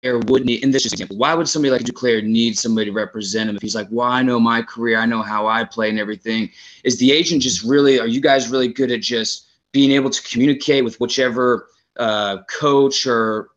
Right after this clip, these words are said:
uh, whoever you're dealing with at whatever level league that you guys are dealing with?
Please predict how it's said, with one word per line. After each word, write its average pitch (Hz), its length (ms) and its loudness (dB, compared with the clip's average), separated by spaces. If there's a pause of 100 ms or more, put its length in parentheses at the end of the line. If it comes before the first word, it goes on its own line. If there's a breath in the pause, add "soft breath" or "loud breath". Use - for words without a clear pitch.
uh, 107 200 -2
whoever 151 320 2
you're 131 160 -2
dealing 131 240 0
with 120 160 -2
at 107 100 -6
whatever 120 420 0
level 110 460 0
league 120 280 -2
that 107 180 -6
you 110 80 -4
guys 104 100 -6
are 104 60 -12
dealing 107 240 -8
with? 107 180 -8